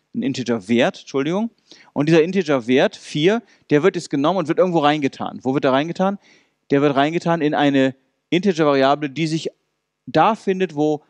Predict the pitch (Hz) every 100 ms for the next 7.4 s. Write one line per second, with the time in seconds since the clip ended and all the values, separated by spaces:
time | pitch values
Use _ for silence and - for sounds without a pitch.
0 | _ 135 - 147 180 247 - 196 160 139
1 | 139 143 151 135 139 131 - 113 - -
2 | - _ _ _ - - 131 135 131 147
3 | 185 156 156 - - _ _ 117 95 143
4 | 165 202 - 120 120 113 107 156 - -
5 | _ _ _ 160 170 160 135 170 196 185
6 | 143 165 165 143 135 156 202 262 _ _
7 | _ 113 165 -